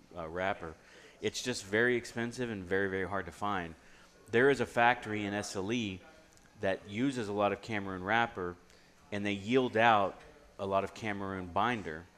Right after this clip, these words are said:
from that wrapper leaf, and that's actually where we source our Cameroon binder. Um, it, if I had to actually go t-, buy, uh, Cam-, you know, we don't, we don't actually process most of our tobacco in terms of,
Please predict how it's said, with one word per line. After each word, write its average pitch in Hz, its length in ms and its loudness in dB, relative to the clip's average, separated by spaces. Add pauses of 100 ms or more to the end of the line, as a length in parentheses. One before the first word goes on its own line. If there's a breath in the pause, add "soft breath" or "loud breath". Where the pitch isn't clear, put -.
(140)
from 95 300 -6
that 90 200 -2
wrapper 92 320 0
leaf, 98 400 -6 (320 loud breath)
and 98 140 -4
that's 113 220 0
actually 104 320 0
where 98 220 0
we 92 140 -6
source 101 480 -6
our 87 200 -2
Cameroon 87 440 -8
binder. 85 460 -6 (200)
Um, 87 380 -4 (880 loud breath)
it, 104 160 0 (440)
if 110 220 -4
I 123 200 8
had 117 320 2
to 107 160 -2
actually 98 640 0
go 101 400 2 (480)
t-, - 120 -18 (600)
buy, 98 460 4 (280)
uh, 90 140 -4
Cam-, - 320 -8
you 131 80 -2
know, 120 60 0
we 139 140 2
don't, 170 340 2
we 143 100 -2
don't 160 180 -2
actually 120 280 -2
process 113 580 0
most 104 300 -6
of 92 100 -8
our 82 80 -4
tobacco 92 500 -2
in 85 100 -8
terms 92 280 -8
of, 87 100 -4